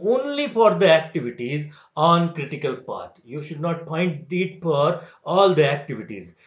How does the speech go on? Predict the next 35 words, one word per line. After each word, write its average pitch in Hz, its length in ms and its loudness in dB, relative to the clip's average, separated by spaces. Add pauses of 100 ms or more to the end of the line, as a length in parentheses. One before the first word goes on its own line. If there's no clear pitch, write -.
(160)
You 175 200 2
will 196 260 2
be 175 120 -2
finding 190 420 -2
it 185 200 -2
for 170 320 0
A, 196 460 4 (220)
C, 165 800 -2
F 190 300 0
and 165 360 -6
J. 123 520 -4 (260)
For 135 180 -2
rest 214 240 -2
of 233 160 2
the 170 80 2
activities, 147 500 -6
there 151 120 -2
is 139 180 -10
no 185 220 -2
need 160 320 -2
of - 180 -4
finding. 107 540 -12 (240)
So 170 140 0
C 226 360 -4
P, 165 520 -2 (140)
um, 131 440 -4
uh, 143 240 -6
I'll 180 280 2
be 175 120 0
finding 190 420 -4
sigma 220 720 -4
square 226 640 4
C 190 340 -2
P. 92 400 -10 (1600)
Okay, 190 460 -4